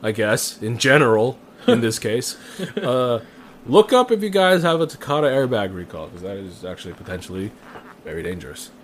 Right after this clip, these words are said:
Speaker 2: Yes, public service announcement, one that actually is worth listening to from us.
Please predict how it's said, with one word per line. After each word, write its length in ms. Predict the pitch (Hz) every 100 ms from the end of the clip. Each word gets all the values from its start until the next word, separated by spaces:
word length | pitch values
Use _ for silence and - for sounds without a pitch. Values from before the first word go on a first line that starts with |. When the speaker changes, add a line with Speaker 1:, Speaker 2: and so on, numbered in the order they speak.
| - - -
Speaker 2:
Yes, 200 | 113 110
public 480 | - 156 156 175 -
service 440 | - 170 165 151
announcement, 600 | 151 147 151 - 123 107 - - -
one 320 | 131 123 147
that 100 | 139
actually 920 | 123 131 - 127 123 117 113 110 107
is 360 | 107 107 110 110
worth 380 | 107 123 202 -
listening 380 | 156 143 135 127
to 120 | 127
from 200 | 120 117
us. 300 | 104 - -